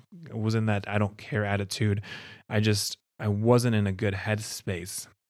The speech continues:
And a lot of the times you can find yourself in those different situations where you're like, "Everything's around me is falling apart. Why should I continue to try to track my food, eat my food, or go to the gyms, or do the things that bring me joy? Because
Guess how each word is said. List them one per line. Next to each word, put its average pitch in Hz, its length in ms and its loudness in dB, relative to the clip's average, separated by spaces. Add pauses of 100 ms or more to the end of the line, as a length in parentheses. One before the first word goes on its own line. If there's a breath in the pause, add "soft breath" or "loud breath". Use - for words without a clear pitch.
(720)
And 110 200 4
a 107 60 6
lot 104 200 8
of 113 60 8
the 101 80 2
times 104 400 0
you 107 100 2
can 107 140 0
find 113 420 4
yourself 101 400 -2
in 101 80 -2
those 95 200 -2
different 107 320 -4
situations 104 680 -2
where 98 280 2 (1300 loud breath)
you're 117 160 0
like, 110 160 2 (600)
"Everything's 131 440 0
around 113 340 4
me 113 100 4
is 101 140 0
falling 107 360 2
apart. 104 600 -2 (1300)
Why 107 280 0
should 110 180 -2
I 104 80 4
continue 107 360 0
to 101 100 -2
try 101 240 -4
to 98 80 -4
track 101 320 -4
my 98 120 -4
food, 98 280 -6
eat 104 120 -4
my 104 160 -2
food, 95 300 -6
or 92 80 -8
go 107 160 0
to 107 80 2
the 101 80 2
gyms, 98 400 -2
or 104 80 -8
do 113 220 0
the 107 100 2
things 101 280 0
that 98 140 -4
bring 104 200 2
me 95 100 -2
joy? 101 320 2
Because 101 420 -6